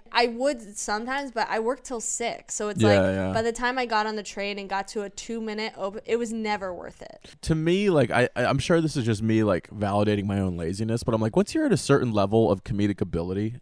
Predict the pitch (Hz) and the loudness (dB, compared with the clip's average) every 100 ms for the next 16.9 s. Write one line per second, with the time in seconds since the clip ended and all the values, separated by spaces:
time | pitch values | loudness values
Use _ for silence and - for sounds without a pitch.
0 | - 98 95 87 - - 104 101 - 104 | -6 -4 0 -2 -4 -2 0 0 0 0
1 | 101 - 95 101 117 - _ - - _ | 0 0 0 2 0 -2 _ -20 -20 _
2 | - 120 110 127 131 127 107 101 95 95 | -2 -2 4 6 8 6 2 -2 0 2
3 | 90 80 57 57 - - 110 110 120 143 | 2 -2 -6 -10 -10 -4 2 4 6 6
4 | 139 110 123 120 107 95 90 82 104 117 | 6 8 12 12 12 8 4 0 2 8
5 | 131 127 120 107 104 - 98 98 98 92 | 8 8 6 6 6 2 -2 0 0 -2
6 | - 90 98 101 98 85 92 82 76 82 | -6 -8 -6 -4 -6 2 2 2 -8 -14
7 | 80 64 - 69 95 95 80 104 - 95 | -12 -14 -14 -14 -12 -10 -6 -6 -6 -6
8 | 85 82 - _ _ _ _ - 107 101 | -6 -6 -8 _ _ _ _ -2 0 2
9 | 104 104 - 160 185 147 143 143 127 120 | 2 0 2 2 6 6 6 6 4 2
10 | 120 104 110 - 113 - 107 95 - 101 | 0 2 2 0 -4 0 -2 -2 -2 -2
11 | - - _ _ _ _ - 95 90 _ | -4 -16 _ _ _ _ -2 0 0 _
12 | _ _ _ _ - - 131 113 113 113 | _ _ _ _ -12 0 2 4 4 4
13 | 101 92 98 101 98 95 78 - - 101 | 4 0 0 0 0 -2 -4 -6 -6 -2
14 | 95 90 76 - 95 95 76 - - - | -2 -4 -12 -10 -8 -8 -10 -12 -14 -8
15 | 101 101 104 104 98 92 92 95 92 101 | -4 -2 -2 0 0 -2 -2 -2 -2 -4
16 | 92 - - 95 92 90 90 87 - | -6 -6 -6 -6 -6 -6 -8 -10 -12